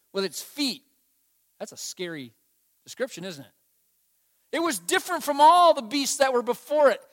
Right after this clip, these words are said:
and it had ten horns." Now, friends, it's clear that this empire with the iron teeth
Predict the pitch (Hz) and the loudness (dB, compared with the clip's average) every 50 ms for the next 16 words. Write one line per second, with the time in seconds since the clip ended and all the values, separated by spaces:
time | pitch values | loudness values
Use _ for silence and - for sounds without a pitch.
0 | _ _ - 208 220 214 202 202 262 277 277 277 277 277 - - - 269 269 269 | _ _ -8 -4 -4 -2 -2 0 0 0 2 2 0 -2 -4 -6 -4 -4 -2 -2
1 | 262 247 220 208 226 254 254 240 220 180 160 143 123 - _ - - - - _ | -4 -2 -2 -2 -2 -2 -2 -2 -2 -4 -6 -8 -14 -18 _ -18 -18 -18 -18 _
2 | _ _ _ _ _ _ _ _ _ _ _ _ _ _ _ _ _ _ _ _ | _ _ _ _ _ _ _ _ _ _ _ _ _ _ _ _ _ _ _ _
3 | _ _ _ _ _ _ _ _ _ _ _ _ _ _ _ _ _ _ _ _ | _ _ _ _ _ _ _ _ _ _ _ _ _ _ _ _ _ _ _ _
4 | _ _ _ _ _ _ _ _ _ _ _ _ _ _ _ _ _ _ - 170 | _ _ _ _ _ _ _ _ _ _ _ _ _ _ _ _ _ _ -20 -16
5 | - - 277 247 202 185 - - - - - 285 302 277 214 180 139 - _ _ | -10 -8 -8 -8 -8 -12 -16 -16 -18 -12 -8 -6 -4 -2 -4 -4 -6 -10 _ _
6 | _ _ _ _ _ _ _ _ _ _ 170 - - 269 - - 226 214 - 220 | _ _ _ _ _ _ _ _ _ _ -16 -12 -10 -8 -6 -6 -6 -6 -2 -2
7 | 208 202 202 196 185 - _ _ _ _ _ _ _ _ _ 190 180 196 202 233 | 0 0 0 -2 -6 -10 _ _ _ _ _ _ _ _ _ -6 -4 -2 0 0
8 | 277 302 277 240 - - 254 220 175 - | 0 -2 -4 -6 -6 -8 -8 -8 -8 -12